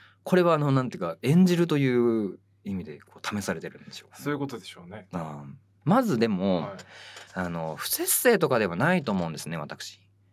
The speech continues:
Speaker 1: 恥じらいの問題だと思います。なんか僕、
Speaker 2: ほう。
Speaker 1: 僕も実家にいる時って一回も家族の前でしたことなかったんですよ。
Speaker 2: はい。
Speaker 1: なんですけど、一人暮らしを始めるようになって、
Speaker 2: はい。
Speaker 1: で、両親が例えば、じ-、うちに遊びに来たりした時に、
Speaker 2: はい。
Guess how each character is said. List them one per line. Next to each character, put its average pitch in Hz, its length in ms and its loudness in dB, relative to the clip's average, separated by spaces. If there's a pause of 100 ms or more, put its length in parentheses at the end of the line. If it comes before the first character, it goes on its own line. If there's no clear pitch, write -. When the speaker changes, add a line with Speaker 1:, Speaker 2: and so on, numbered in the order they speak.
(120)
Speaker 1:
恥 160 260 0
じ 233 60 4
ら 233 120 4
い 226 40 6
の 214 60 8
問 202 160 6
題 190 80 4
だ 170 80 2
と 117 80 -6
思 85 80 -6
い - 20 -12
ま 69 120 -14
す。 - 160 -16 (720)
な 180 80 2
ん - 40 0
か 107 40 -4
僕、 - 180 -2
Speaker 2:
ほ 131 100 -6
う。 113 120 -6
Speaker 1:
僕 160 220 4
も 180 320 4
実 - 240 -2
家 233 160 4
に 233 80 4
い 226 40 4
る 226 60 0
時 214 220 0
っ - 40 -4
て - 140 -4
一 190 160 -4
回 175 140 4
も 165 80 0
家 180 100 0
族 139 140 0
の 95 80 0
前 90 120 0
で 82 60 -6
し - 60 -12
た 107 80 -2
こ 104 80 -4
と 90 80 -2
な 92 80 -4
か 107 80 0
っ 95 40 -2
た 76 120 -12
ん 76 40 -10
で 76 60 -12
す - 60 -8
よ。 78 140 -6
Speaker 2:
は - 20 -6
い。 69 60 -14 (500)
Speaker 1:
な 180 100 2
ん 147 60 2
で 98 60 0
す - 100 -8
け 90 80 -2
ど、 92 260 0 (400)
一 - 180 0
人 - 20 4
暮 226 140 4
ら 220 100 2
し 185 80 0
を 143 80 4
始 123 180 -4
め 135 80 2
る 139 80 2
よ 143 120 2
う 139 40 2
に 120 80 2
な 104 80 0
っ - 20 -4
て、 - 420 0
Speaker 2:
は 101 100 2
い。 - 60 -16 (120)
Speaker 1:
で、 120 420 6
両 135 180 2
親 95 300 -2
が 85 120 -8
例 95 200 -4
え - 20 0
ば、 78 100 -8 (300)
じ-、 107 160 -10
う 104 80 -4
ち 92 100 -6
に 90 60 0
遊 85 200 -6
び 87 60 -6
に 90 80 -6
来 - 80 -16
た 87 100 -4
り 80 60 -8
し 95 240 -8
た - 140 -18
時 101 240 -6
に、 101 100 -2
Speaker 2:
は 85 60 -8
い。 - 40 -20